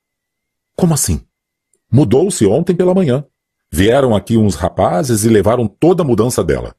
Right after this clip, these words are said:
Ela já tinha ido embora com seus pais no dia anterior. Foi isso que o pai dela me disse." "Uns rapazes?" "Sim, me entregaram um bilhete autorizando a mudança.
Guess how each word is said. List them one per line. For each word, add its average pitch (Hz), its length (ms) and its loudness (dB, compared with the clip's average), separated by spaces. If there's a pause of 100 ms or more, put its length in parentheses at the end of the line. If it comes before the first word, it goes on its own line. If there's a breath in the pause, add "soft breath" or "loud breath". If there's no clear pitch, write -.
(500)
Ela 80 160 0
já 82 120 0
tinha 92 260 -2
ido 90 160 0
embora 90 340 0
com 80 140 -6
seus - 240 -2
pais 90 320 -2
no 117 100 0
dia 110 160 0
anterior. 139 520 0 (320)
Foi 78 200 -4
isso 82 220 -4
que 110 80 -6
o 147 60 -2
pai 170 120 -4
dela 165 160 -2
me 208 120 -2
disse." - 340 -6 (1300)
"Uns 98 200 0
rapazes?" - 800 -6 (460)
"Sim, 139 480 -2 (240)
me 92 140 2
entregaram 101 500 0
um 101 80 0
bilhete 90 420 0
autorizando 87 520 0
a 92 40 2
mudança. 73 520 -4